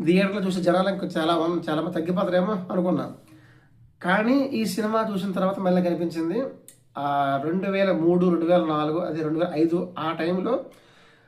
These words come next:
ఆ, థియేటర్కి అన్నమాట జన-, అంటే ఒక, ఒక సినిమా బాగుంటే థియేటర్ జనాలు ఎలాగైతే వస్తారో అప్పుడు వచ్చేవాళ్ళు,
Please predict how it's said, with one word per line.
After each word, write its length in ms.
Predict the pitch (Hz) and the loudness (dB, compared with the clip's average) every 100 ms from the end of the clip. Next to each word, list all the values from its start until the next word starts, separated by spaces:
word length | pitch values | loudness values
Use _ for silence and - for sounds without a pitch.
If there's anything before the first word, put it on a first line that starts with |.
| _ - | _ -2
ఆ, 140 | 175 | 0
థియేటర్కి 560 | 170 165 202 226 226 208 | 2 2 4 4 2 0
అన్నమాట 300 | 196 175 175 | 0 2 0
జన-, 280 | 180 170 180 | 0 0 0
అంటే 240 | 180 196 | 0 0
ఒక, 220 | 220 185 | 0 -2
ఒక 100 | 165 | -6
సినిమా 360 | - 185 196 208 | -4 -2 0 -2
బాగుంటే 680 | 175 165 180 196 190 220 202 | -2 0 0 -2 -4 -6 -4
థియేటర్ 420 | 156 175 196 202 | -2 0 0 -2
జనాలు 300 | 160 151 190 | -2 -2 0
ఎలాగైతే 420 | 156 151 185 196 175 | 0 0 0 -2 -2
వస్తారో 600 | 160 - 170 165 196 190 - _ _ 147 | -4 -4 -2 0 -2 -4 -12 _ _ -10
అప్పుడు 240 | - 185 | 0 0
వచ్చేవాళ్ళు, 580 | 185 190 135 131 185 | 2 0 0 -2 -4